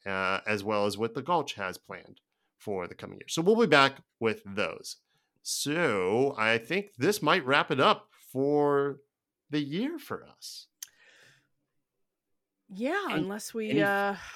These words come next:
Speaker 1: any
Speaker 2: unless we
Speaker 1: final
Speaker 2: find a reason.
Speaker 1: <laughs> Which maybe we will, but
Speaker 2: You never
Speaker 1: i-, if
Speaker 2: know.
Speaker 1: we don't, any,
Speaker 2: Yeah,
Speaker 1: any
Speaker 2: any kind
Speaker 1: final
Speaker 2: of major
Speaker 1: thoughts
Speaker 2: nu-,
Speaker 1: on
Speaker 2: major news or major breaking news or something like that, you never know. We might have something to say to it.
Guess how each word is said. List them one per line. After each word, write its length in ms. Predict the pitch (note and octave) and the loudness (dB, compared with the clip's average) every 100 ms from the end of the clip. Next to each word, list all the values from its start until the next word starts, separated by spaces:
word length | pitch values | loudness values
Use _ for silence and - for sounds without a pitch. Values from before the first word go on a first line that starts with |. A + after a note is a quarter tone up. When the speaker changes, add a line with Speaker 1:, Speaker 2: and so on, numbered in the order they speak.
| - F3 D3+ | -18 -8 0
Speaker 1:
any 140 | D3+ | 2
Speaker 2:
unless 140 | F#3+ | 2
we 60 | F#3 | 2
Speaker 1:
final 500 | C#3+ D#3+ E3+ F3 F3 | 4 6 4 4 2
Speaker 2:
find 360 | G#3+ A3+ A#3+ A#3+ | 4 4 4 4
a 60 | |
reason. 640 | B3 C4 F4+ C4 A#3+ D#4 D#4+ _ _ _ _ _ - | 2 2 2 2 0 -2 -6 _ _ _ _ _ -8
Speaker 1:
<laughs> 1040 | B2+ - D3+ - - D3+ - - - C#4+ | -8 -4 -4 -4 2 2 0 -18 -2 2
Which 160 | A3+ - | 2 8
maybe 260 | A#3+ D#3 | 8 10
we 120 | D3 C#3 | 8 8
will, 440 | C3 C#3+ A#3 A#3 - - _ | 10 10 10 6 -12 -20 _
but 180 | E3 D#3 B3 | 8 10 8
Speaker 2:
You 100 | F#3 | 8
never 60 | |
Speaker 1:
i-, 40 | A3 | 6
if 80 | - | 6
Speaker 2:
know. 60 | |
Speaker 1:
we 120 | - C#3+ | 6 8
don't, 320 | D3 E3 F3+ - | 8 8 4 0
any, 420 | E3 E3 E3 - D#4 | 4 4 2 -2 4
Speaker 2:
Yeah, 160 | F4 | 8
Speaker 1:
any 120 | C4 | 8
Speaker 2:
any 120 | - A3+ | 6 8
kind 220 | E3+ D#4 | 8 10
Speaker 1:
final 60 | |
Speaker 2:
of 40 | C4+ | 8
major 360 | C4 F#3 A3+ C#4 | 8 10 10 6
Speaker 1:
thoughts 100 | C4+ | 2
Speaker 2:
nu-, 160 | B3+ | 0
Speaker 1:
on 80 | B3 | 4
Speaker 2:
major 320 | C4 C4+ B3 | 4 4 2
news 460 | A#3+ A#3 A#3+ C4 B3 | 4 4 4 2 2
or 100 | A3 | 2
major 400 | G#3 A3 A#3 A3+ | 2 2 2 2
breaking 380 | G#3 A3+ A3+ A#3 | 0 0 -2 -6
news 240 | A3+ B3+ | -4 -4
or 60 | A3 | -6
something 360 | A#3 G#3+ A3 | -8 -6 -6
like 200 | G#3 G3 | -4 -4
that, 220 | G3+ G#3 F#3 | 0 -2 -2
you 80 | |
never 200 | A3 G#3 | -2 -2
know. 220 | G3+ G3+ A#3 | -2 -2 -2
We 100 | A3+ | -4
might 180 | G#3 | -6
have 140 | G3 F3+ | -6 -8
something 320 | G#3 F#3+ F#3 | -12 -12 -12
to 80 | F3 | -12
say 220 | - F3 | -10 -10
to 100 | F#3 | -8
it. 160 | G#3 | -8